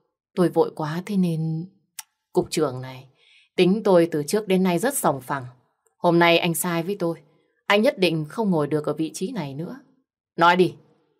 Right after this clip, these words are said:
Vương Khải cho anh bao nhiêu tiền?" "Tôi xin cậu đấy, Hứa Hiểu Minh à. Tôi chót bài bạc, dẫn đến nợ nần, nên khi hắn ngỏ ý, tôi đành phải làm theo." "Tôi cũng đâu có bạc bẽo gì với anh. Chỉ cần anh nói anh cần tiền,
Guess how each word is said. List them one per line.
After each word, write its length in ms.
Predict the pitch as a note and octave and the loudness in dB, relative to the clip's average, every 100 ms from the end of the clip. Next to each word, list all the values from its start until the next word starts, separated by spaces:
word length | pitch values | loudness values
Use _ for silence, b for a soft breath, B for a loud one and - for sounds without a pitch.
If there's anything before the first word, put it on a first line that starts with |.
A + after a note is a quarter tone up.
| _ _ | _ _
Vương 240 | F#3 A#3 A#3 | 4 4 4
Khải 260 | G#3 D#3 | 0 0
cho 120 | D3+ G3+ | 4 2
anh 140 | G#3 | 4
bao 140 | A3+ | 4
nhiêu 140 | A#3 A3+ | 4 4
tiền?" 160 | F#3 D3+ - _ _ _ _ _ _ _ _ _ | 4 0 -2 _ _ _ _ _ _ _ _ _
"Tôi 140 | F3 D3 | 0 0
xin 300 | - D3+ D3 | -2 -4 -4
cậu 220 | D#3+ C#3+ | -4 -4
đấy, 360 | - D#3+ G3+ A3+ _ | -6 -8 -8 -12 _
Hứa 180 | G#3 | -2
Hiểu 280 | C4 A3 C3+ | 0 -2 -2
Minh 280 | C#3 G#3 E3+ | -2 0 0
à. 200 | C3 B2 b b b b b b | -4 -12 b b b b b b
Tôi 140 | F#3+ F3+ | 2 4
chót 220 | A3 F#3 | 2 2
bài 240 | D#3+ C#3 | 0 0
bạc, 240 | C3 C3+ C3+ _ _ _ | -4 -8 -12 _ _ _
dẫn 180 | A#3+ A#3+ | 0 4
đến 180 | C4+ C4+ | 2 4
nợ 200 | F3 G#2 | 4 4
nần, 180 | E3 C#3+ - _ _ _ | -2 -4 -10 _ _ _
nên 300 | F3 E3+ D#3+ | 2 2 2
khi 180 | - F#3+ | -2 -2
hắn 260 | F3 G#3 | -2 -2
ngỏ 180 | A#3 D3+ - | -2 -2 -2
ý, 320 | E3 G3 C4+ _ _ _ - | -8 -10 -14 _ _ _ 2
tôi 120 | A#3+ | 4
đành 200 | F#3 D3+ | 4 0
phải 140 | D#3 | -4
làm 240 | C#3 C#3+ C3+ | -4 -6 -6
theo." 320 | F#3 G#3+ A3+ _ _ _ _ _ _ _ _ _ - | -8 -8 -12 _ _ _ _ _ _ _ _ _ 2
"Tôi 160 | F3+ | 2
cũng 160 | F3 G3+ | 2 2
đâu 140 | F#3 | 4
có 140 | E3+ G3+ | 4 0
bạc 200 | D3+ D3 | -2 -4
bẽo 240 | D#3 E3 A#3+ | -6 -6 -6
gì 180 | D3 | -8
với 140 | C3 E3 | -6 -8
anh. 320 | E3 E3+ F3 - _ _ _ _ | -6 -6 -6 -10 _ _ _ _
Chỉ 200 | - F3+ | 0 2
cần 220 | E3 F3 | 4 2
anh 120 | F3 A3 | 2 -2
nói 140 | A3 | -4
anh 180 | B3+ A#3 | -4 0
cần 260 | E3 D3+ D3+ | 0 2 0
tiền, 320 | D#3 D3+ | 0 2